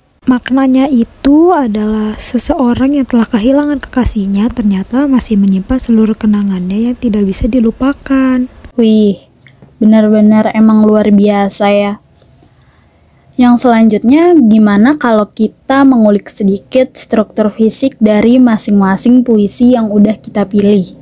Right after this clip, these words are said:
Speaker 1: Yuk, boleh.
Speaker 2: Oh iya, sebelumnya aku mau kasih tahu dulu nih.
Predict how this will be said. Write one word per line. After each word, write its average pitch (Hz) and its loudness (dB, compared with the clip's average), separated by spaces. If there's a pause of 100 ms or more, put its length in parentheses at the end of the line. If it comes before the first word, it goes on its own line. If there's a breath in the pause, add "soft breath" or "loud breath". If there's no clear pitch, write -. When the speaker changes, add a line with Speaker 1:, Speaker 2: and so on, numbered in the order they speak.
(340)
Speaker 1:
Yuk, 359 2
boleh. 277 0 (560)
Speaker 2:
Oh 247 2
iya, 208 0 (400 loud breath)
sebelumnya 220 2
aku 294 -4
mau 277 2
kasih 214 -2
tahu 214 0
dulu 233 2
nih. 233 2